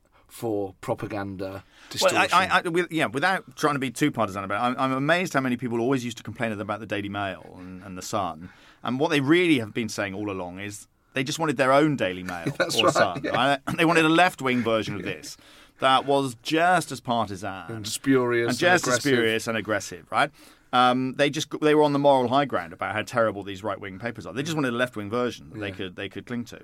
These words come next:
Speaker 2: and that's, you know, in some cases that's clearly what they've got.
Speaker 1: Do you take any value judgment on whether new media is more or less reliable than traditional?
Speaker 2: Uh, we don't, and, um, I mean, my, my, my gut feeling is it's less, but I,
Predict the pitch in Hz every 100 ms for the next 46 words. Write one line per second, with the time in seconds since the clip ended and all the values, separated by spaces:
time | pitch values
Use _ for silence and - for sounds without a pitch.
0 | 95 101 98 - - 104 95 107 98 98
1 | 113 - - 95 92 95 95 - - -
2 | _ _ - - - _ _ - 175 233
3 | 233 202 190 185 160 170 160 135 131 120
4 | 123 117 - 127 117 107 98 95 _ _
5 | 123 120 113 113 113 113 107 110 104 117
6 | 113 113 117 - 110 92 90 92 92 90
7 | 90 87 - - 101 95 - 87 85 _
8 | _ _ _ _ _ _ _ _ _ _
9 | _ _ _ _ _ _ 127 120 113 110
10 | 107 104 113 104 139 113 95 - - 107
11 | 98 95 92 - 101 92 92 90 87 -
12 | _ _ _ _ _ 110 101 98 98 98
13 | 87 _ 110 95 82 113 110 95 78 90
14 | 90 87 90 92 92 - - 90 92